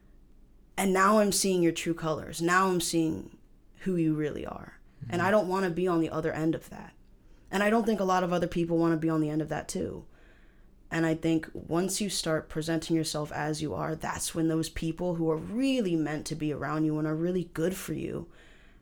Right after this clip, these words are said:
Speaker 1: and see that good in you, then they'll start coming and it'll be the right people, you know?
Speaker 2: Yeah.
Speaker 1: 'Cause in my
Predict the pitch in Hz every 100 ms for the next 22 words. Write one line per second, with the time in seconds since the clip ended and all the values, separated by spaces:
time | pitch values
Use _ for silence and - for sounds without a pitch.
0 | - - 165 - 202 233 196 156 - 156
1 | 151 147 165 - - - - 175 202 180
2 | 170 - 170 160 - - - - - -
3 | 190 208 170 160 160 160 156 147 151 151
4 | - 165 160 - - - - - 151 147
5 | - 107 104 156 - 156 156 160 165